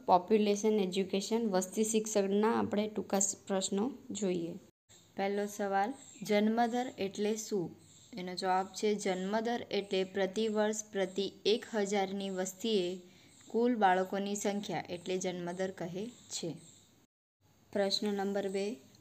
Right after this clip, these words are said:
જન્મદરનું સૂત્ર જણાવો. એનો જવાબ છે, જન્મદર બરાબર વર્ષ દરમિયાન જીવિત જન્મેલા બાળકોની સંખ્યા ભાગ્યા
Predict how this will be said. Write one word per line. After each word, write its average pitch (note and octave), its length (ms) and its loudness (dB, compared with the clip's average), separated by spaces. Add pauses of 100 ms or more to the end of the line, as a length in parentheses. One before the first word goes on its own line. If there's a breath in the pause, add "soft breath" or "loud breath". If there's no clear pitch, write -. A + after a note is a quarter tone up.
(140)
જન્મદરનું A3+ 760 2
સૂત્ર G3 420 -2
જણાવો. F3 460 -2 (180)
એનો F#3+ 180 -2
જવાબ F#3 320 -4
છે, - 160 -2
જન્મદર G3+ 680 2
બરાબર F#3 560 0
વર્ષ F#3 380 0
દરમિયાન G3 520 0
જીવિત F#3+ 340 0
જન્મેલા F#3 480 0
બાળકોની F3 640 0
સંખ્યા G3 680 -2 (680 loud breath)
ભાગ્યા G3 600 4